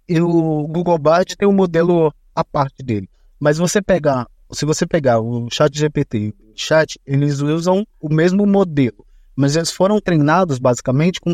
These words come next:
poucos dados diferentes. Então, você tem um modelo base e o, aquilo que você falou, o temperinho ou mais da Microsoft, são dados a mais. E aí você vê que, basicamente, os dois é como se eles tivessem uma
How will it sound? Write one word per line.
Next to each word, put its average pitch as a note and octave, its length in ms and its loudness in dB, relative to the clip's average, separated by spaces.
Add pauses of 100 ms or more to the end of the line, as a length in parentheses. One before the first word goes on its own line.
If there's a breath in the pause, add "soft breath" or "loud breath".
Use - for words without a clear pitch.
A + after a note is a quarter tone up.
poucos F#3+ 460 -2
dados E3 480 0
diferentes. C#3 600 -2
Então, - 260 -4 (240)
você C#3 200 -2
tem D#3 140 0
um E3 80 2
modelo C3 320 2
base C#3 580 2 (560)
e E3+ 200 -2
o, F3 360 2
aquilo D#3+ 280 -2
que - 100 -16
você E3 220 -2
falou, C#3 320 0
o - 40 -6
temperinho D3 480 2
ou C3+ 120 0
mais C3 180 -2
da B2+ 100 -6
Microsoft, B2+ 680 -4 (400)
são D3+ 260 -2
dados E3+ 420 -2
a F#3+ 60 4
mais. C#3+ 480 -2 (160)
E D3 100 -2
aí D3+ 140 2
você F#3 260 0
vê D3 480 0
que, - 220 -12
basicamente, C3+ 800 0
os D3 100 -6
dois E3+ 360 -2 (360)
é C3+ 80 -2
como D#3+ 200 0
se - 100 -2
eles D#3 180 -4
tivessem D3+ 720 0
uma D#3+ 240 -2